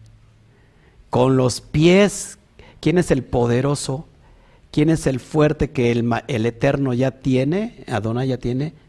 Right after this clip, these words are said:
El Mashiach. ¿Te acuerdas cuando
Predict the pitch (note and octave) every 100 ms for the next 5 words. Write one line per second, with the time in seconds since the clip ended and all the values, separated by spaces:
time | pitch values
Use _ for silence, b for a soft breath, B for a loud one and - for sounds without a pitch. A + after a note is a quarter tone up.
0 | b A#2 A2+ G#2+ G#2 C3 C3 G#2 - -
1 | b b b b b b b - - F3
2 | G3 F3 D3+ C3+ B2